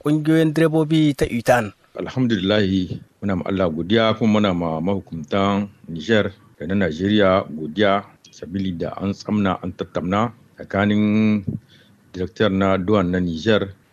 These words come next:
Speaker 2: da director na douane na Najeriya bisa kan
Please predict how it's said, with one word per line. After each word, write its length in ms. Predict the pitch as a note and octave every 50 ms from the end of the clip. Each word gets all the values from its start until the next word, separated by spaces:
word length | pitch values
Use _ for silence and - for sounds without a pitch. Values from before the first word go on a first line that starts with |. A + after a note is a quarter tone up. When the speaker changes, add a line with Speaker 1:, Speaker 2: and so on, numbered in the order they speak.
| _ _ -
Speaker 2:
da 480 | A2 F2+ F2+ F2 E2 D#2+ D#2 D2 - - -
director 360 | D2 E2+ E2 D#2+ - - G#2
na 120 | F2+ F2+ F2
douane 440 | E2+ F#2 G2+ G2 F2+ F2 F2 E2+ - _ _ _ _ _ _ -
na 80 | F2+ F2+
Najeriya 600 | F2 E2 D2 - F#2 F#2 G2+ G2 F2+ F2 F2 D#2+ - _ _ _ _ _ _ _ -
bisa 240 | F#2 F#2+ - - E2
kan 560 | - - G#2 F#2+ F2+ E2+ E2+ E2+ E2+ E2+